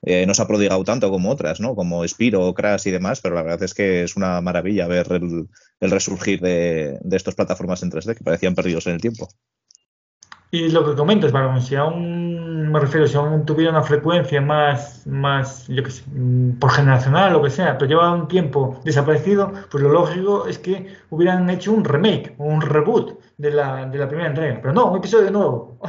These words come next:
Speaker 2: <laughs> Ole tus
Speaker 1: Sí, sí,
Speaker 2: huevos.
Speaker 1: sí. Total. Lo he buscado aquí porque me daba curiosidad, es que la última entrega fue del dos mil cinco.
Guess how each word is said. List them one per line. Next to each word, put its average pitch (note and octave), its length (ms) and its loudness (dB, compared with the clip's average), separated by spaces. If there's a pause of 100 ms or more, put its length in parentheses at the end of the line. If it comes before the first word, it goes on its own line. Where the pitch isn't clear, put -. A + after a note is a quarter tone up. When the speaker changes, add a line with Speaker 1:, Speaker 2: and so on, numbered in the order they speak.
(200)
Speaker 2:
<laughs> - 280 -20
Ole A3 220 2
tus - 80 -4
Speaker 1:
Sí, B2 100 2
sí, E3 300 4
Speaker 2:
huevos. B2+ 160 -4
Speaker 1:
sí. G#3+ 60 -6 (640)
Total. A2+ 400 -2 (560)
Lo G2 60 2
he - 40 2
buscado C3 280 2
aquí A#2+ 180 0
porque B2 200 0
me G#2 60 0
daba G#2+ 180 0
curiosidad, A#2+ 240 0
es C3+ 80 -2
que - 80 -6
la A#2 80 2
última C3+ 240 -2
entrega C3+ 320 -2
fue C#3+ 160 -2
del C#3 120 2
dos G#2+ 160 -2
mil B2 120 -4
cinco. - 440 -10